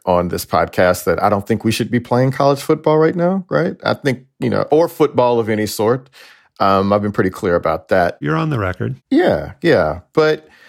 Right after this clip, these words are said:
Speaker 1: you know, the S E C has persisted. College football has persisted. And on Saturday, third-ranked Florida hosted South Carolina,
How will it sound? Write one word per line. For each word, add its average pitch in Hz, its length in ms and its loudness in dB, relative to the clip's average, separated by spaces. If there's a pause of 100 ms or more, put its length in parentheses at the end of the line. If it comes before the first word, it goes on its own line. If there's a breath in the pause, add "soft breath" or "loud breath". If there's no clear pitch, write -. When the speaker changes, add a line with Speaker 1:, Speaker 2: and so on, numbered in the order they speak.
(160 soft breath)
Speaker 1:
you 175 40 4
know, 170 60 4
the 151 180 0
S 180 200 0
E 202 80 0
C 180 180 0
has 160 140 2
persisted. 101 880 -2
College 135 320 0
football 98 420 0
has 90 100 -2
persisted. 85 840 -8
And 98 320 -2
on 104 240 2
Saturday, 113 800 0 (440 soft breath)
third-ranked 127 540 0
Florida 104 440 2
hosted 95 460 -2
South 101 300 0
Carolina, 87 640 -2